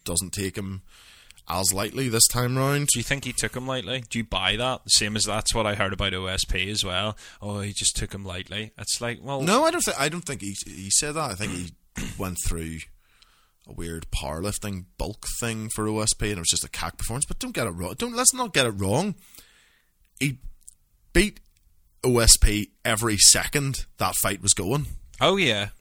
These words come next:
Speaker 1: You know, so,
Speaker 2: Yeah.
Speaker 1: like, that's not, you know, I think he even, did he get a ten eight round as well?
Speaker 2: Possibly.
Speaker 1: You know, like,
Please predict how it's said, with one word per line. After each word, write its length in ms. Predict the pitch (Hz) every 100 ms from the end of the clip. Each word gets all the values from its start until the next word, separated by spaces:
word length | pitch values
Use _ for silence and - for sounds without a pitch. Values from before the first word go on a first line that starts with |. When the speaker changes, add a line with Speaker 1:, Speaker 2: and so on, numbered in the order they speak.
| _ -
Speaker 1:
You 140 | 147
know, 120 | 147
so, 160 | 127 151
Speaker 2:
Yeah. 60 | 127
Speaker 1:
like, 180 | 127 - - -
that's 240 | 170 -
not, 200 | 202 156
you 100 | 139
know, 220 | 143 110 - _ _ _ _ _ _ _ - -
I 40 |
think 180 | - 180
he 60 | 180
even, 220 | 135 -
did 120 | 131
he 60 | 123
get 160 | 151
a 40 | 208
ten 280 | - 214 202
eight 160 | 214 196
round 340 | 208 220 226
as 100 | 165
well? 400 | 139 147 180 214 202 - -
Speaker 2:
Possibly. 760 | - - 98 95 - 98 101 104
Speaker 1:
You 80 | 185
know, 140 | 180
like, 220 | 160 143